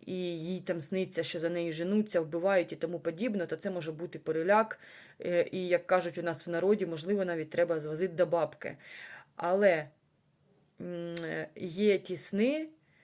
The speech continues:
е, в яких, е, до вашої дитини хочуть щось донести. Можливо, навіть до вас через вашу дитину. І своїми розмовами і деталями сну ви зможете зрозуміти,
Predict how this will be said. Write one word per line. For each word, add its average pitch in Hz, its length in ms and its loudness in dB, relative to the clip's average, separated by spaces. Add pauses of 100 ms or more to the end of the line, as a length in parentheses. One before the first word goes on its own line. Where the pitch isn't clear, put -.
(300)
е, 165 220 0
в 165 80 -6
яких, 190 440 -4
е, 139 240 -2
до 175 100 -4
вашої 170 340 -2
дитини 226 260 0
хочуть 196 340 -4
щось 175 160 -6
донести. 160 540 -4 (260)
Можливо, 190 420 0
навіть 175 360 -2
до 196 160 6
вас 220 460 4 (180)
через 180 360 4
вашу 185 320 0
дитину. 147 580 -6 (840)
І 208 200 2
своїми 202 440 4
розмовами 196 800 2 (200)
і 208 80 0
деталями 175 640 4
сну 254 460 0 (440)
ви 220 340 4
зможете 190 560 -2
зрозуміти, 170 840 0